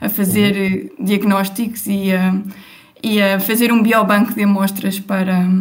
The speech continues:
Speaker 1: para podermos estudar esta doença também.
Speaker 2: Muito bem, ainda dentro, ainda dentro do teu, do teu cancro, do cancro da mama, do, do que tu estudas, do teu trabalho, do teu tema de investigação, hum, porque é que,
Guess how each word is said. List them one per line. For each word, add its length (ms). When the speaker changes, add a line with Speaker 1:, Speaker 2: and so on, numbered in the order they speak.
Speaker 1:
para 220
podermos 460
estudar 340
esta 240
doença 460
também. 280
Speaker 2:
Muito 120
bem, 260
ainda 240
dentro, 360
ainda 320
dentro 480
do 120
teu, 360
do 180
teu 480
cancro, 260
do 240
cancro 280
da 80
mama, 400
do, 180
do 100
que 60
tu 80
estudas, 400
do 80
teu 140
trabalho, 420
do 80
teu 180
tema 280
de 80
investigação, 600
hum, 520
porque 200
é 40
que, 320